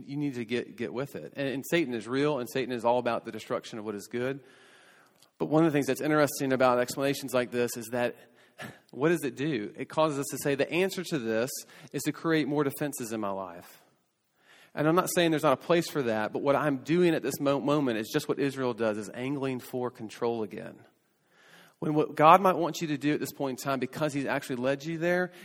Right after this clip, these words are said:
is to stop. Just stop. To wait on him.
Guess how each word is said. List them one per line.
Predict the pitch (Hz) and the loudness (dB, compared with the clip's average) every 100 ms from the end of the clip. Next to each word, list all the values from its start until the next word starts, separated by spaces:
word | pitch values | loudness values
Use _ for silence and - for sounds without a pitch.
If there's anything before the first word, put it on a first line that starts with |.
| - | -8
is | 131 127 - | -4 -4 -4
to | 127 - - - | -6 -4 -4 -6
stop. | - 107 95 92 - - - _ _ _ _ _ _ _ _ _ - | 0 0 0 -6 -12 -20 -20 _ _ _ _ _ _ _ _ _ -12
Just | 139 | -10
stop. | - 170 151 127 - _ _ _ _ _ _ _ _ _ _ _ _ - | -6 -4 -4 -6 -16 _ _ _ _ _ _ _ _ _ _ _ _ -8
To | 127 | -6
wait | 127 139 170 | 0 0 0
on | 131 117 | -4 -8
him. | 104 90 | -10 -14